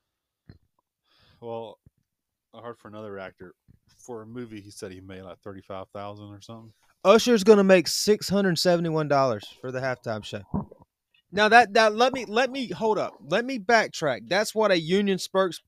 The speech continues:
Speaker 2: uh, spokesperson told Business Insider. Um, and I'll, and I'll read real fast, uh, folks. It says, "More than a hundred million people tune into the Super Bowl yearly, but the halftime show performers are not typically paid any more than,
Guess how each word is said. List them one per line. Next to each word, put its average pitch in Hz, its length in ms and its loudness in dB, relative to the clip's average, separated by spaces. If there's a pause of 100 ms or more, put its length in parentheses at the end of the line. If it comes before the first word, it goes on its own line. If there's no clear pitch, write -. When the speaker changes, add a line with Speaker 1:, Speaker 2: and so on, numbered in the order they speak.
Speaker 2:
uh, 147 160 0
spokesperson 160 720 -2
told 143 420 -2
Business 156 340 -2
Insider. 120 500 -4 (400)
Um, 127 400 -6 (680)
and 214 120 4
I'll, 214 180 10
and 208 140 6
I'll 202 180 8
read 160 260 2
real 139 100 -2
fast, 120 420 -8 (260)
uh, 117 180 -6
folks. 120 340 -8 (420)
It 139 120 -12
says, 160 200 -2
"More 190 200 0
than 175 120 0
a 151 40 -2
hundred 196 280 2
million 196 240 0
people 175 300 0
tune 165 220 -4
into 156 160 -8
the 135 80 -10
Super 151 240 -4
Bowl 139 180 0
yearly, 135 380 -2 (320)
but 135 100 -4
the 135 60 -2
halftime 170 420 2
show 165 160 2
performers 170 480 -2
are 131 60 -2
not 156 320 -4
typically 220 400 -4
paid 226 440 -2
any 196 200 -4
more 190 360 2
than, 160 320 -6